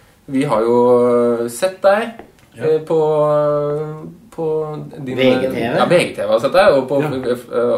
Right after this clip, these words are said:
Speaker 1: og det som er mye kulere, spør meg, da, det er ditt eget opplegg, med Jazz and Fly Fishing,
Speaker 2: Ja,
Speaker 1: som
Speaker 2: ja,
Speaker 1: er veldig
Speaker 2: ja.
Speaker 1: forseggjort, eh, spør meg. Det er veldig fint,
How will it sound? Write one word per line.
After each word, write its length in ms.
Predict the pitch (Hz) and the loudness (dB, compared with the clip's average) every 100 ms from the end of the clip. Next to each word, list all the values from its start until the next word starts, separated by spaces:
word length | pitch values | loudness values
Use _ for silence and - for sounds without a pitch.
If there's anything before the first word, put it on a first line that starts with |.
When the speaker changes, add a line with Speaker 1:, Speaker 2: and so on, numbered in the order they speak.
| 107 | 0
Speaker 1:
og 220 | 120 113 120 117 | -2 -2 -8 -8
det 120 | 110 | -6
som 120 | 117 | -4
er 140 | 113 | -2
mye 240 | 117 117 107 | -2 -6 -8
kulere, 220 | 113 113 | -8 -8
spør 200 | 117 160 | -4 -2
meg, 180 | 131 139 | 0 2
da, 160 | 139 123 | 2 0
det 100 | 123 | -2
er 120 | 120 | 0
ditt 160 | 120 117 104 | -2 -4 -6
eget 200 | 107 107 | -8 -10
opplegg, 320 | - 139 165 - - _ - | 0 0 0 -6 -20 _ -10
med 1080 | 131 120 123 120 120 117 117 117 113 113 113 - | -4 -2 -2 -4 -2 -2 0 -2 -4 -6 -10 -10
Jazz 220 | 110 - | -10 -8
and 120 | 110 110 | -10 -4
Fly 200 | 110 107 | -4 -2
Fishing, 340 | 120 175 196 - 151 | -2 -2 -2 -8 -10
Speaker 2:
Ja, 180 | 190 208 101 | -8 -8 -8
Speaker 1:
som 140 | 143 151 | -4 -2
Speaker 2:
ja, 60 | |
Speaker 1:
er 40 | 120 | 0
veldig 100 | 117 | -2
Speaker 2:
ja. 40 | 117 | -4
Speaker 1:
forseggjort, 680 | - - 110 113 120 - 131 | -8 -6 -4 -4 -6 -10 -8
eh, 160 | 127 | -8
spør 180 | 127 139 | -6 -6
meg. 140 | 143 185 233 | -6 -8 -12
Det 100 | 214 | -14
er 180 | 202 185 | -12 -12
veldig 120 | 190 | -14
fint, 340 | 202 208 - | -14 -16 -18